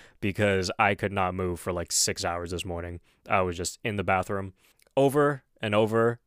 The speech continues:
and <laughs> over again. And it wasn't even, like, the shit wasn't even, like, the worst part. It was the fact that my insides were so alarmed by what was happening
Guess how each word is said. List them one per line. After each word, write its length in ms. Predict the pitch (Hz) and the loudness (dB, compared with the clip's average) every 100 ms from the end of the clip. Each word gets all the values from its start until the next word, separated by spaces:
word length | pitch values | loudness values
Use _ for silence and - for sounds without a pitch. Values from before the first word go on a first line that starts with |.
| _ | _
and 120 | 101 | 2
<laughs> 20 | 104 | 2
over 100 | 101 - - - | 2 -2 -10 -8
again. 500 | 139 - 156 - - - - _ - - - 123 - | -8 -2 0 0 -2 -8 -18 _ -16 -16 -16 -20 2
And 360 | 123 113 107 | 4 6 6
it 160 | 113 110 | 4 4
wasn't 240 | 113 113 | 4 2
even, 180 | 127 117 | 0 2
like, 360 | 110 101 98 - _ _ _ _ | 2 2 0 -4 _ _ _ _
the 100 | 101 | -4
shit 300 | - - 120 | -2 0 2
wasn't 220 | 135 135 | 0 0
even, 340 | 139 135 139 - | -2 -2 -4 -4
like, 160 | 131 | -2
the 80 | 143 | 0
worst 300 | 131 135 - | 2 2 0
part. 280 | 135 139 127 | 4 4 4
It 100 | 107 | 0
was 120 | 104 | 0
the 80 | 95 | -4
fact 380 | - 101 98 - | 0 2 2 2
that 280 | 101 95 - _ _ _ _ - - | 2 2 -2 _ _ _ _ -12 -2
my 180 | 104 | -2
insides 560 | - 110 - 113 113 107 | 0 -2 0 2 2 2
were 140 | 101 | -2
so 800 | 90 - - - 104 104 110 117 - _ _ _ - | 0 2 2 4 4 4 2 0 -8 _ _ _ -4
alarmed 580 | 95 95 95 107 104 | 0 2 2 0 0
by 140 | 95 92 | 2 2
what 160 | 98 | 2
was 140 | 104 92 | -2 0
happening 580 | 95 95 110 110 117 | 0 0 -2 -2 -4